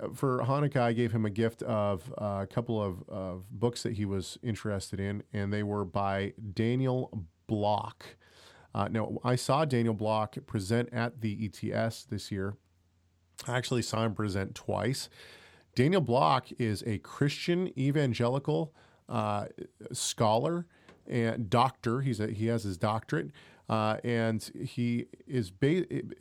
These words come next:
uh, the, the two books that I, uh, that I got for Adam were, uh, Oh, How I Love Your Torah, and then another one, "The Mo-, uh, The Gospel According to Moses."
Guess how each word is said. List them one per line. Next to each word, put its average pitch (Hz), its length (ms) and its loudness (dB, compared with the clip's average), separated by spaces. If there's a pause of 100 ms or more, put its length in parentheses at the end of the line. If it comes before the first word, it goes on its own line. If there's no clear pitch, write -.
(140)
uh, 110 200 0
the, 101 120 -2
the - 240 -2
two - 160 -2
books - 260 -2
that 123 80 0
I, 110 280 4
uh, 101 440 -4
that 110 220 -2
I 104 240 -2
got 113 360 0
for 101 520 -4
Adam 117 360 2
were, 98 340 -2
uh, 95 340 -4 (560)
Oh, 143 220 8
How 143 240 4
I 147 60 6
Love 131 260 4
Your 110 120 2
Torah, 190 460 0 (560)
and 123 240 6
then 120 180 4
another 135 300 4
one, 123 340 4
"The 120 180 2
Mo-, 123 280 4
uh, 113 200 4
The 110 100 0
Gospel 143 460 0
According 131 400 0
to 104 100 0
Moses." 104 580 0